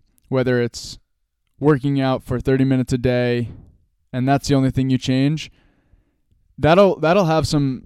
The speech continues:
some benefits for you for sure. You'll, you'll begin being healthier, you'll be stronger, and you'll probably feel better about yourself. But just changing one thing sometimes doesn't take it. Sometimes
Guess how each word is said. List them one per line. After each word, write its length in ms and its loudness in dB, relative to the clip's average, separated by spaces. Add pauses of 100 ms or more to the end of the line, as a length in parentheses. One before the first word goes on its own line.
some 240 -4
benefits 400 -2
for 140 -6
you 180 2
for 140 -8
sure. 260 0
You'll, 320 -2
you'll 140 -2
begin 580 -2 (340)
being 220 -2
healthier, 420 -2
you'll 160 2
be 140 -4
stronger, 480 0
and 180 -2
you'll 160 0
probably 220 0
feel 220 2
better 160 2
about 180 -2
yourself. 380 -4
But 240 -4 (1600)
just 280 4
changing 320 2
one 200 4
thing 200 0
sometimes 480 0
doesn't 300 -2
take 240 0
it. 80 -8
Sometimes 760 -2